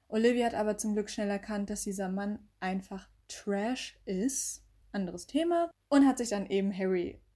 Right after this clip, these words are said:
stattdessen für die Rolle rausgesucht. Man munkelt auch, dass sie Harry extra ausgewählt hat. Ich muss auch ehrlich sagen, wie cool ist das denn bitte, wenn man selber Regisseur ist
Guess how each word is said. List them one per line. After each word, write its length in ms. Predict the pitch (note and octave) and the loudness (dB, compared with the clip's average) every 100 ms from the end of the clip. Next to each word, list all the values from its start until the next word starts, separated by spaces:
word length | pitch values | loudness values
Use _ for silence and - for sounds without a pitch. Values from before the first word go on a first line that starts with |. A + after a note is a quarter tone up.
| - - | -16 -10
stattdessen 640 | - A#3+ C4+ B3 A3+ A#3+ | -4 -2 0 0 0 0
für 140 | G#3+ G3 | 0 0
die 100 | G3 | 0
Rolle 260 | F#3+ G3 | 2 0
rausgesucht. 840 | G3 F#3+ F#3+ F#3+ G3+ C4+ D#4 - - _ _ - | 0 -2 -4 -4 0 2 0 -6 -16 _ _ -8
Man 200 | G3+ F#3+ | -4 0
munkelt 520 | G3 C4 E4 E4 D4+ - | 2 4 2 -2 -4 -2
auch, 240 | A#3+ A#3+ | -2 -2
dass 240 | A#3+ G#3 G#3 | -4 -8 -6
sie 120 | G3+ | -6
Harry 280 | G3 F#3 F3 | -2 -2 -2
extra 520 | - F3+ - - A3+ | -6 -8 -6 -4 -2
ausgewählt 580 | A#3 A#3 A#3 A#3 A#3 B3 | -2 -2 -4 -4 -4 -2
hat. 120 | C4 - - - | -4 -6 -20 -4
Ich 80 | - | 2
muss 180 | E4 D#4 | 4 4
auch 80 | |
ehrlich 300 | B3+ B3 A3+ | 4 2 0
sagen, 560 | F#3 F#3 F#3+ G3 A3+ A#3 _ _ _ - | -2 -2 -2 -2 -4 -8 _ _ _ -2
wie 240 | G3 A3+ - | 0 0 2
cool 120 | D#4 D#4 | 4 4
ist 260 | C#4+ - | 2 0
das 160 | C4+ - | 0 0
denn 160 | A3 | 0
bitte, 500 | G#3+ G#3 A3+ A#3 B3+ - | 0 -2 -4 -4 -6 -4
wenn 200 | A3+ A#3+ | -2 2
man 160 | A#3 | 2
selber 360 | A#3+ C4 C#4+ C4+ | 2 0 0 0
Regisseur 640 | A3 A#3 - - B3+ B3+ | -2 -2 -2 -2 0 0
ist 500 | G3 G3+ C#4+ - - | 0 -2 -2 -6 -16